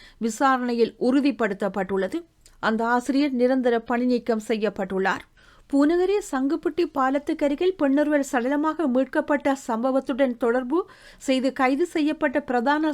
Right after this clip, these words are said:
சந்தேக நபர் தவில் வித்துவான் அல்ல என இலங்கை இசை வேளாளர் இளைஞர் பேரவை தெரிவித்துள்ளது. தவில் வித்துவான் என்பதை குறிப்பிடுவதை தவிர்க்க வேண்டுமென தாழ்மையாகவும் அது வேண்டுகோள் விடுத்துள்ளது. முன்னாள் அமைச்சர் பசில் ராஜபக்ஷ அரச நிதியை தவறாக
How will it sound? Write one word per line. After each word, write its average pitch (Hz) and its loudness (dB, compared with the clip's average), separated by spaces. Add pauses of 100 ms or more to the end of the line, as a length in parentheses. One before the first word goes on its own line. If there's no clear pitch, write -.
(100)
சந்தேக 262 -2
நபர் 247 -4
தவில் 285 0
வித்துவான் 277 -2
அல்ல 262 0
என 285 -2
இலங்கை 262 0
இசை 294 -4
வேளாளர் 262 2
இளைஞர் 262 -2
பேரவை 254 0
தெரிவித்துள்ளது. 220 0 (300)
தவில் 240 2
வித்துவான் 247 0
என்பதை 247 -2
குறிப்பிடுவதை 254 2
தவிர்க்க 247 0
வேண்டுமென 247 2
தாழ்மையாகவும் 262 0
அது 240 0
வேண்டுகோள் 240 2
விடுத்துள்ளது. 214 0 (300)
முன்னாள் 294 0
அமைச்சர் 311 -2
பசில் 240 0
ராஜபக்ஷ 247 -2 (560)
அரச 262 -2
நிதியை 330 -2
தவறாக 285 -2